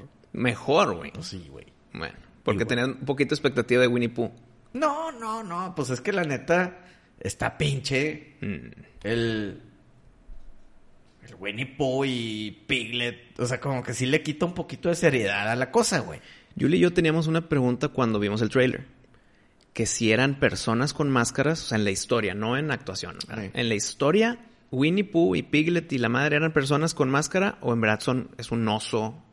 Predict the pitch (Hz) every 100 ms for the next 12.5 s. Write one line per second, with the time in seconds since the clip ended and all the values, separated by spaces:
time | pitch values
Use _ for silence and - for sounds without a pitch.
0 | _ _ _ 107 98 110 104 107 - -
1 | - - - 98 113 123 - 127 156 98
2 | 90 82 69 58 170 _ - - - 107
3 | 92 - _ _ _ - 151 165 165 214
4 | 233 262 277 147 107 110 139 123 104 -
5 | 117 117 135 - 139 143 143 123 113 120
6 | 139 143 135 - - - - _ _ _
7 | - _ _ 69 - - _ _ _ _
8 | _ - 131 143 147 139 127 139 147 131
9 | 110 104 - - 269 262 - - 156 165
10 | 156 143 117 208 247 247 269 214 131 104
11 | 104 151 165 170 127 113 131 120 120 123
12 | 120 160 165 170 -